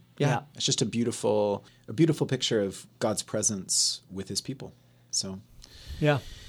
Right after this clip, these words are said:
Speaker 2: totally.
Speaker 1: Okay, so the second thing I'd love to share, um, and, and again, w-, I, I've, I've heard multiple people, uh, you know, talking about this already, which I love, is just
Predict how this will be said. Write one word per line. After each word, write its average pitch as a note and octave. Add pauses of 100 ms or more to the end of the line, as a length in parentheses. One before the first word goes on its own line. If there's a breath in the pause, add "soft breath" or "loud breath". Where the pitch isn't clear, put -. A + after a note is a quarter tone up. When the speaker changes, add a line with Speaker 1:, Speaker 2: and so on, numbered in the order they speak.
(180)
Speaker 2:
totally. C3+ (520)
Speaker 1:
Okay, D#3
so D#3
the D3
second A3+
thing C#3+
I'd C3
love B2+
to B2
share, G#2+
um, A2 (360)
and, B2+ (100)
and C#3
again, C3
w-, A2+
I, B2+
I've, B2
I've A#2+
heard D3
multiple B2+
people, G#2
uh, F#2+ (200)
you A#2+
know, G#2+
talking C#3
about G#2+
this -
already, G2
which G2
I -
love, A2
is G#2+
just -